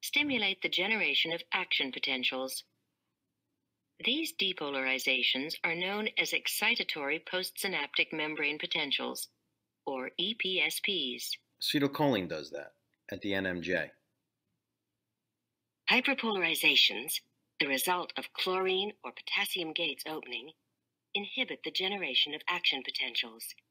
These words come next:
Speaker 1: These hyperpolarizations are known as inhibitory postsynaptic membrane potentials, or I P S Ps.
Speaker 2: Valerian root.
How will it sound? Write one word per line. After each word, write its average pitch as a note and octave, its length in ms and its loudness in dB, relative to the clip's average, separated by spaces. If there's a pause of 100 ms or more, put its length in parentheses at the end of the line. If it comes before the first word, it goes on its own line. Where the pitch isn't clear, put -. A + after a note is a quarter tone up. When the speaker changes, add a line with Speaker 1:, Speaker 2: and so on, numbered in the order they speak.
(1160)
Speaker 1:
These A#3 240 -2 (120)
hyperpolarizations F3 1200 -2 (400)
are F3 100 0
known G3 340 -2 (120)
as C#3+ 120 -2
inhibitory G3+ 760 -2 (120)
postsynaptic F#3 760 -4
membrane D#3+ 480 0
potentials, A#2 720 -2 (520)
or C#3 200 -4
I D3 180 -2
P D#3 180 -2
S D3 140 -2
Ps. C3 480 -6 (1400)
Speaker 2:
Valerian A2 520 4
root. D#2 240 -8